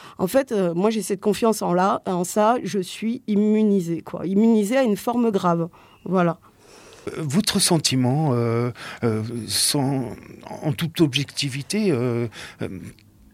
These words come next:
Speaker 2: comment vous situez-vous par rapport à ce contexte, euh, vous en tant que personne, euh,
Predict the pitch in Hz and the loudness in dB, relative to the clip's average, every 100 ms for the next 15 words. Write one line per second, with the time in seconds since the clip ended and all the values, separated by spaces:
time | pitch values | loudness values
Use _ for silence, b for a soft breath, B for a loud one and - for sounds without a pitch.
0 | - - 190 180 135 120 120 - 123 113 | -8 2 2 2 0 -2 -2 -2 0 0
1 | 110 139 - 90 101 98 92 98 - 117 | -2 -4 -4 -6 -8 -8 -8 -6 -6 -6
2 | - 113 - - 104 104 101 110 120 117 | -2 -4 -2 -2 0 0 -2 -2 0 -2
3 | 110 117 113 95 107 - 107 113 92 | -2 -6 -6 -6 -4 -2 -2 -2 -4